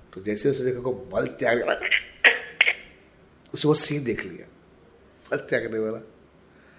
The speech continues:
बोला, "कैसा लगा आपको?" बोला, "स्टूल पार कर दिया था, इतना गंदा लगा।" मतलब, उसे इंटेलिजेंटली किया।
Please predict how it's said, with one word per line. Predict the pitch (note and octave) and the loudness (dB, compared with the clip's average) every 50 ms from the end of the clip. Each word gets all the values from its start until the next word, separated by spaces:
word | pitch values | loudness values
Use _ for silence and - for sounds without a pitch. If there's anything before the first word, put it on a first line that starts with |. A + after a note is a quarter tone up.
| - - - - - - | -20 -20 -20 -20 -14 -6
बोला, | - A#2 B2 - | -4 -4 0 2
"कैसा | - A#2 - - | 2 4 4 4
लगा | B2 A#2 A2 G#2+ G#2+ | 4 4 4 2 2
आपको?" | G2+ - - - - - - - - - - - _ - - - - - - - - _ _ _ _ - - _ _ _ _ - - - - - - - - - - - - - _ _ - - - _ _ - - _ _ - - | 0 -2 -6 -14 -16 -16 -18 -20 -20 -20 -20 -20 _ -20 -20 -20 -20 -20 -20 -20 -20 _ _ _ _ -20 -20 _ _ _ _ -20 -20 -20 -20 -20 -20 -20 -20 -20 -20 -20 -20 -20 _ _ -20 -20 -20 _ _ -20 -20 _ _ -20 -16
बोला, | G#2 G#2 A2+ | -14 -8 -4
"स्टूल | - - - - A#2+ B2 C3 | -4 -4 -2 -2 -4 -4 -4
पार | - - - - | -4 -4 -6 -6
कर | - | -6
दिया | - - - - - | -8 -12 -12 -14 -14
था, | - - - - - - - - | -16 -16 -18 -18 -18 -18 -18 -18
इतना | - - - - - B2 | -18 -20 -12 -10 -8 -6
गंदा | A2 A#2+ A2 A#2+ | -6 -4 -4 -4
लगा।" | A2+ A2+ G#2 G2+ | -4 -4 -4 -4
मतलब, | G#2 A#2+ D#3+ F#3 F#3+ | 0 4 6 6 6
उसे | F#3+ F#3 - - E3+ | 4 4 6 8 8
इंटेलिजेंटली | E3 D#3+ E3 D#3+ E3 F3 E3+ D#3 D3 D3 | 8 10 10 10 12 12 10 10 8 6
किया। | C#3 - G#2 G2+ F#2+ G2 | 6 4 -2 -10 -12 -12